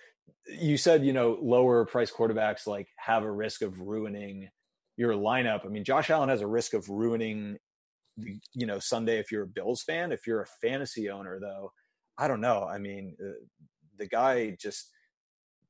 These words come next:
plays bad real football, but really good fantasy football in terms of just his ability to push the ball downfield,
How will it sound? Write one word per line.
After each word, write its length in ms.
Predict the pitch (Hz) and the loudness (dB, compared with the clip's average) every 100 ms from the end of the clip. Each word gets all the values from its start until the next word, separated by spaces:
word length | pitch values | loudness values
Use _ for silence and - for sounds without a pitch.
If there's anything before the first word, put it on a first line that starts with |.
| _ _ _ | _ _ _
plays 380 | - 131 123 101 | 0 4 4 2
bad 520 | - 113 117 123 104 | -4 0 2 2 0
real 200 | 110 123 | 2 2
football, 480 | - 139 135 139 139 | 2 -2 4 4 4
but 160 | 107 | 2
really 340 | 87 113 131 113 | -2 2 2 2
good 240 | 110 101 | 0 -4
fantasy 460 | - 101 107 - 101 | -4 -8 -8 -8 -10
football 500 | - 95 92 95 95 | -8 -8 -8 -8 -8
in 60 | |
terms 280 | 92 95 95 | -12 -14 -14
of 80 | 92 | -12
just 200 | 95 - | -10 -8
his 200 | 98 90 - | -10 -10 -12
ability 420 | 90 92 101 98 | -10 -8 -6 -6
to 60 | 90 | -8
push 280 | - 98 | -12 -12
the 80 | - | -8
ball 180 | 95 90 | -8 -8
downfield, 720 | 90 90 - 104 104 101 98 | -12 -16 -12 -8 -6 -6 -8